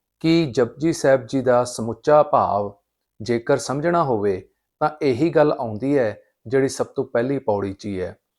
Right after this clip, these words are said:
ਕਿ ਕਿਮ ਸਚਿਆਰਾ ਹੋਈ ਹੈ, ਕਿਮ ਕੂੜੈ ਟੁੱਟੈ ਪਾਲ, ਕਿ ਅਸੀਂ ਸਚਿਆਰੇ ਕਿਵੇਂ ਬਣ ਸਕਦੇ ਹਾਂ ਤੇ ਸਾਡੇ ਅਤੇ ਪ੍ਰਮਾਤਮਾ ਦੇ ਵਿਚਾਲੇ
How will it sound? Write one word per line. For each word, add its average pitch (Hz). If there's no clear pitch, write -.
ਕਿ 131
ਕਿਮ 143
ਸਚਿਆਰਾ 110
ਹੋਈ 110
ਹੈ, 110
ਕਿਮ 147
ਕੂੜੈ 120
ਟੁੱਟੈ 107
ਪਾਲ, 92
ਕਿ 160
ਅਸੀਂ 151
ਸਚਿਆਰੇ 113
ਕਿਵੇਂ 127
ਬਣ 123
ਸਕਦੇ -
ਹਾਂ 151
ਤੇ 147
ਸਾਡੇ 139
ਅਤੇ 151
ਪ੍ਰਮਾਤਮਾ 123
ਦੇ 123
ਵਿਚਾਲੇ 101